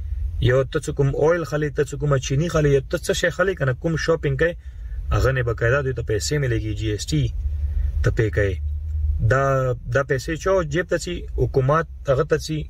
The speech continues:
کروڑونه ورباندې د، روډونه، څه روډونه درته جوړوي، څه درته جوړوي، یو ډیم د جوړوی نه شي، یوه بجلی د فکس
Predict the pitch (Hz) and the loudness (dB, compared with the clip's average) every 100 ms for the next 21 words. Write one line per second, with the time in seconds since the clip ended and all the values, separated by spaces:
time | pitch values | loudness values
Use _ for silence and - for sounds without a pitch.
0 | - 135 139 147 165 151 147 143 143 135 | 0 2 2 0 2 2 0 0 0 -2
1 | 131 131 160 143 - 175 170 151 160 151 | -2 0 0 -2 0 2 2 2 2 2
2 | 139 131 135 135 131 - - - - 156 | 2 2 2 2 0 -6 -6 -2 2 2
3 | 135 123 127 127 131 120 156 147 131 131 | 2 2 2 2 2 2 0 -2 -4 0
4 | 143 151 139 139 - - - - - 127 | 0 -2 -6 -8 -8 -6 -6 -2 2 2
5 | 131 123 131 147 139 139 - | 2 0 2 2 0 -4 -6